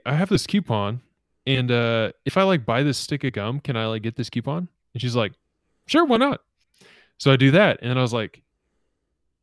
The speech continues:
"Can I just do this, like, a bunch of <laughs> times?" And so I bought individually, like, six dollar fifty things of gum, and she handed me a twenty dollar Target gift card every single time.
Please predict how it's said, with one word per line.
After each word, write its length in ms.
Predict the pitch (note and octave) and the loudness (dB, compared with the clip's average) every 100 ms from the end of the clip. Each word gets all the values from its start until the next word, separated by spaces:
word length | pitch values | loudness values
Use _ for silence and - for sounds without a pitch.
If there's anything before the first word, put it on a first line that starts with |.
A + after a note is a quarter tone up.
| - | -4
"Can 140 | D3 | -2
I 80 | F#3+ | 0
just 240 | G#3+ G3 | -2 -4
do 100 | C#3 | -2
this, 180 | C#3 D#3+ | -2 -2
like, 120 | A#2 | -2
a 40 | A#2 | -2
bunch 220 | A2 B2 | -4 -2
of 60 | C#3 | 0
<laughs> 20 | |
times?" 600 | - - C3 - B3 - - A#3+ C4+ E4 F4 C4 G3 E3+ | 0 0 0 2 -2 -2 -4 -2 0 0 -2 0 0 2
And 120 | F3+ | 0
so 120 | C#3+ E3 | 2 4
I 80 | C#3+ | 4
bought 300 | C#3+ D3+ - | 2 -2 -2
individually, 760 | C#3 B2+ C#3+ D#3 A2+ G#2+ A#2 - - | -4 0 0 0 -2 -4 -6 -10 -8
like, 260 | A2 - _ _ _ _ _ | -8 -10 _ _ _ _ _
six 800 | - - - C#3+ - - - - _ _ _ _ _ _ _ - G#2+ | -14 -10 -4 -4 -4 -8 -14 -18 _ _ _ _ _ _ _ -16 -6
dollar 420 | A2 C3 B2+ A#2+ | 0 2 2 0
fifty 440 | - C#3+ B2 B2+ | -2 -4 -2 -4
things 300 | A#2 C3+ A#2+ | -2 -4 -2
of 100 | G#2+ | -4
gum, 320 | G#2 C#3+ D#3 A2+ | 0 0 0 -2
and 100 | G#2+ | -4
she 100 | A#2+ | -2
handed 260 | C3 C3+ | 0 0
me 140 | B2 A2+ | 0 -2
a 60 | |
twenty 400 | A2+ - C#3+ C#3+ | -4 -6 -2 -2
dollar 300 | A#2+ B2 B2 | 0 -2 -2
Target 420 | A2 - D3 B2 G2+ | -4 -4 -4 -4 -6
gift 180 | G#2 | -8
card 240 | - A2+ G#2 | -4 -6 -4
every 220 | A2+ A#2 | -6 -6
single 260 | A2 B2 G2+ | -4 -6 -8
time. 380 | - B2+ E2 | -4 -4 -6